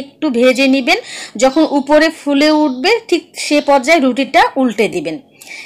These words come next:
এই যে দেখেন, সবগুলো রুটি আমি তৈরি করে নিয়েছি। এবার আমি বলি, এখানে কিন্তু আমার এক কাপ আটার রুটি নয়,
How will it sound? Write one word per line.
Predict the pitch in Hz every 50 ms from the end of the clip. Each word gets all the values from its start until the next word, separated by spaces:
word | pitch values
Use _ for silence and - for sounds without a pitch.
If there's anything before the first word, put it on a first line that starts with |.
| - - 262
এই | 302 302
যে | 330 285 311
দেখেন, | 320 359 403 392 -
সবগুলো | 320 285 262 254 285 294 294 277
রুটি | 277 277 277 294 294 294 285 277
আমি | 294 320 381 494 539 523 - _ _ _ _ _ -
তৈরি | 285 269 269 262 269 262
করে | 285 277 277 277 277
নিয়েছি। | 285 285 285 - 415 494 523 - _ _ - 262
এবার | 269 311 302 294 269
আমি | 269 277 277 247
বলি, | 277 285 370 - - 262
এখানে | 262 - 302 285 285 294 285
কিন্তু | 302 285 262 294 285 277
আমার | 285 330 349 - - 233 247
এক | 262 262 - _ _ _ -
কাপ | 302 339 - - - 220 220
আটার | 226 - 269 262 226
রুটি | 233 214 220 202 180 165
নয়, | 156 147